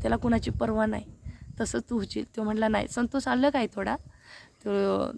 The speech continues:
त्याच्यासारखा नाही, पण मी त्याला वाक्य दिलं. तो काय म्हणला, "मी, मी गायूला लय वेगळ्या, ते जेवळ म्हणजे वेगळ्या पद्धतीने." मी म्हटलं, "ठीक आहे, भावाची तीन मुलं आहेत,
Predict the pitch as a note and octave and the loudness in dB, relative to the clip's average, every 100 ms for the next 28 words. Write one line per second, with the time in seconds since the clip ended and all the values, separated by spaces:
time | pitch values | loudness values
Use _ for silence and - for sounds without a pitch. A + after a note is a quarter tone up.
0 | - A3+ G#3 G#3 F#3+ F#3+ F#3 A3+ - - | 0 0 2 0 0 -2 -4 -6 -8 -20
1 | - - A#3 A3+ A#3 A#3+ C#4 B3+ C4 A3+ | -20 -4 2 6 8 8 8 8 6 6
2 | - G#3 G#3 G3 B3+ A#3+ A#3+ A#3+ A#3 B3+ | 2 0 2 2 0 2 2 4 4 2
3 | C#4 - - - A3 A3 A#3+ D#4 - - | -2 -8 -12 -2 4 6 8 6 0 -10
4 | - - - G#3 G#3+ A#3 A3 A3 A3+ G#3+ | -16 -12 -4 0 2 6 6 6 4 6
5 | A#3+ D4 A#3 D4+ C#4+ B3+ - C4+ C4+ C4+ | 4 4 6 10 12 12 10 6 8 8
6 | C4+ - - - A3+ D4+ D4 C#4 B3 A#3 | 8 4 -6 -4 0 4 6 6 6 4
7 | G3 F#3+ A3 A3+ B3+ B3+ B3 - C#4+ A3 | 0 -2 0 2 4 2 0 -2 -2 -2
8 | - - - - - - - C4+ C#4+ D#4 | -8 -18 -20 -16 -16 -16 0 4 8 8
9 | D#4+ - D4+ B3+ A#3+ B3 | 6 6 8 8 8 6